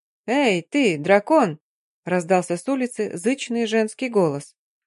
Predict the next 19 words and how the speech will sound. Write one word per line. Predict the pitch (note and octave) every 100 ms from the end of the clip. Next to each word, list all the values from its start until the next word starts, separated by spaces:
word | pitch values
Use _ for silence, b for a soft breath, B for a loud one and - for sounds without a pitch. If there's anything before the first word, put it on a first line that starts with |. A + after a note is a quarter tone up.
| _
«А | A3+
ну, | A#3+ B3+
выходи, | A#3 B3+ A#3 A#3+ D4 D4+
биться | B3 B3 B3 - D4+
будем!» | C#4 D4+ C#4+ C#4+ C#4+ _ _ _ _ _ _ _ _ _
Заслышав | G3+ A3+ - C#4+ D4 F#3 -
клич, | G3+ B3 C#4+ - _ _ -
высочество | G#3+ C#4+ D4+ D4 - A#3+
впал | A#3 A#3 A3
в | F#3+
благородную | G3 G3 G3+ F#3 E3+ F3+
бледность | E3+ F#3+ C4+ C4+ C#4+ - _
и | G#3
полез | G3 F#3+ A3
под | - G3+
кровать | - A#3 F3+ C#3 -
вместе | E3 D#3+ -
с | F3+
флягой. | F3+ D#3+ D3+ D3